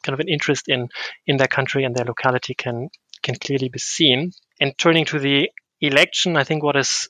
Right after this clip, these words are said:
remarkable with this election is that eighty percent indicated that they would have wanted or that they intended to vote when we asked them. And that's a remarkable number insofar as elections usually in autocratic regimes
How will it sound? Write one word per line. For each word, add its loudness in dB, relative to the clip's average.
remarkable 2
with -4
this -6
election -2
is -6
that -2
eighty 4
percent 2
indicated 2
that -18
they 4
would 0
have -4
wanted 0
or -2
that -2
they -4
intended 0
to -4
vote 2
when -4
we -4
asked -2
them. -4
And 0
that's 2
a 4
remarkable 2
number 2
insofar 2
as 0
elections 0
usually 2
in -4
autocratic -2
regimes -2